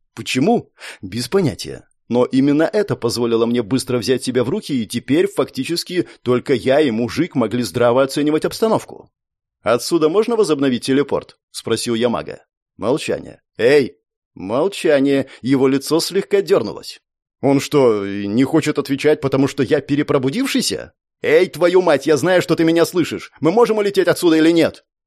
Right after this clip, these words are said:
Гаркнул я, чем привлек всеобщее внимание. Это уже игнорировать мужик не смог.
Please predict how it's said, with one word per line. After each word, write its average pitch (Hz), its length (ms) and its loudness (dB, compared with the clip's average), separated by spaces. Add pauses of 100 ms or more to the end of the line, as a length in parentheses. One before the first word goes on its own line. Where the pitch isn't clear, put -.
(160)
Гаркнул 117 500 -2
я, 131 320 2
чем 127 260 -2
привлек 123 380 -2
всеобщее 120 520 -2
внимание. 107 500 -2 (400)
Это 196 440 2
уже 170 360 2
игнорировать 185 680 0
мужик 190 420 -2
не 127 120 2
смог. - 440 -8